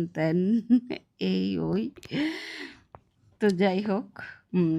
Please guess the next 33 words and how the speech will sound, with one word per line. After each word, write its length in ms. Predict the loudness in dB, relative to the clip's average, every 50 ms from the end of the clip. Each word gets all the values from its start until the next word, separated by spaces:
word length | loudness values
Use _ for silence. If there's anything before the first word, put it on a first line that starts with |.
| -2
কি 160 | -2 0 2 2 4
আর 140 | 2 2 -2
করা 300 | -2 -2 -2 -2 0 0
যাবে, 240 | 0 0 0 0 0 0
একটা 240 | 0 -2 -2 -4 -4
কাজ 220 | 0 0 0 0 0
যখন 280 | 0 -2 -2 0 2 0 2
শুরু 260 | 0 0 0 0 0 0
করেছি 440 | 0 0 2 2 0 0 0 0 0 0 -2 -4 -8 -12 -16 -20 -20 -20 _ _ _
তখন 280 | 4 6 6 4 2 -2 0
তো 80 | 0 0 0
সেটা 260 | 0 0 0 0 0 0
শেষ 240 | 0 0 -2 -2 -4 -6
করতে 380 | -6 -6 -6 -6 -6 -4 -2 0
হবে। 300 | 0 0 0 -2 -4 -4 -6 -8 -10 -12 -12 -12 -10 -10 -10 -10 -10 -10 -10 -12 -12 -14 -20 -18 _
তো 120 | 2 4 4 4 4
এই 120 | 2 0 0
জন্য, 220 | 0 0 2 2 0 -2 -4 -8 -14 -6 -2
উম, 140 | 0 0 2 2
বরমশাইকে 580 | 2 2 2 2 0 0 0 -2 -2 0 0 0 0 2
যতবার 500 | 2 0 0 0 0 2 4 4 4 4 2
করে, 220 | 0 0 0 2 2 0 -2 -2 -2
উম, 220 | 0 2 2 2 2 2 0 0
বলছি 260 | 0 -2 -2 -2 -6 -8
একটুখানি 400 | -8 -8 -4 0 2 2 4 2 2
ধরো 280 | 0 0 0 0 0 0
না, 160 | 2 2 0 0
ধরো 280 | 0 -2 -2 -2 0
না, 140 | 0 0 -2 -2 -6 -10 -16 -18 -20 -20 _
সে 160 | -8 -4 -4 -2
তো 140 | 0 2 2 2 2
মানে 260 | 2 0 0 0 0 0
না 200 | 0 0 0 0